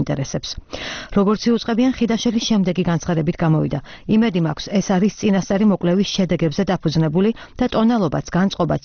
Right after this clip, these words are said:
სუბიექტებიც და მხარეებიც უკვე გამოძიების დროს შეიცვლებიან და სიმართლე იპოვის თავის გზას ჰააგაში. გუშინდელ განცხადებაში ვნახეთ, რომ საუბარია ორივე მხარის მიერ ჩადენილ დანაშაულზე. ოღონდ ორივე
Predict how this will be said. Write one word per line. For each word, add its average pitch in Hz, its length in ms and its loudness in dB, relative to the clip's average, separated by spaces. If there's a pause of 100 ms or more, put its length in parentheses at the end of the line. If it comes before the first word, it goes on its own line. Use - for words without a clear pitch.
სუბიექტებიც 180 680 0 (100)
და 160 80 0
მხარეებიც 196 680 0
უკვე 233 140 0 (440)
გამოძიების 185 600 2
დროს 196 160 0 (180)
შეიცვლებიან 180 640 2
და 269 60 2 (100)
სიმართლე 190 440 2
იპოვის 156 360 0
თავის 160 260 0
გზას 151 280 0 (100)
ჰააგაში. 143 480 0 (480)
გუშინდელ 247 540 2
განცხადებაში 190 600 0
ვნახეთ, 175 380 0
რომ 156 160 2
საუბარია 165 480 2 (160)
ორივე 170 320 4
მხარის 151 380 -2
მიერ 170 200 2
ჩადენილ 170 460 2
დანაშაულზე. 170 560 0 (400)
ოღონდ 160 320 2
ორივე 214 340 4